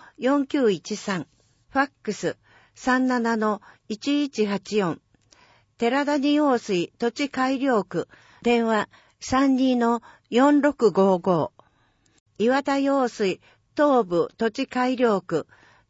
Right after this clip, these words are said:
電話四二の三一七五、農用地除外の申し出書類受付、ページ番号一零零二二七二、農用地区域、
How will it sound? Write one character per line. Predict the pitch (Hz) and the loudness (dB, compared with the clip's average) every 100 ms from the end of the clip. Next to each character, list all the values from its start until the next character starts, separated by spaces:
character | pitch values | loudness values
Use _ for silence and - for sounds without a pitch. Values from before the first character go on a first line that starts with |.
| - | -8
電 | 208 233 220 | -2 0 0
話 | 214 196 - | 0 -2 -2
四 | 220 262 262 | 0 2 2
二 | 254 247 | 2 0
の | 233 233 - - - | 0 -2 -4 -20 -16
三 | - 277 277 277 | -4 0 0 0
一 | 285 - | -2 -4
七 | 190 185 185 | -2 -2 -4
五、 | 170 170 139 - _ _ _ - | -2 -4 -4 -8 _ _ _ -2
農 | 247 294 | 2 4
用 | 294 294 240 | 4 4 2
地 | - 180 - - _ - | 0 -4 -6 -10 _ -6
除 | 180 220 | 2 4
外 | 262 285 285 | 4 0 2
の | 269 233 240 262 | 2 2 2 2
申 | 269 | 0
し | 240 | -2
出 | 277 | -2
書 | 269 269 | -2 -2
類 | 247 214 180 | 4 4 4
受 | 180 180 208 | -2 -2 -4
付、 | - - 190 - _ _ _ _ _ - - _ - | -6 -6 -6 -6 _ _ _ _ _ -20 -20 _ -2
ペ | 254 269 | 0 0
ー | |
ジ | 247 262 | 0 0
番 | 254 220 | 0 0
号 | 175 165 - - - _ | 0 -2 -2 -12 -20 _
一 | 208 208 262 247 | -6 -2 -2 0
零 | 262 202 185 | 2 2 0
零 | 190 165 - | -2 -2 -6
二 | 185 254 254 233 | -4 0 0 0
二 | 254 220 165 | 0 -2 -2
七 | 160 190 196 190 | -4 -2 0 0
二、 | 185 165 - _ _ _ _ _ _ _ _ - | -2 -4 -8 _ _ _ _ _ _ _ _ -6
農 | 226 277 285 | 0 4 4
用 | 285 269 | 4 2
地 | 269 - | 0 -6
区 | - 269 | -2 0
域、 | 190 - 170 | 0 -2 -10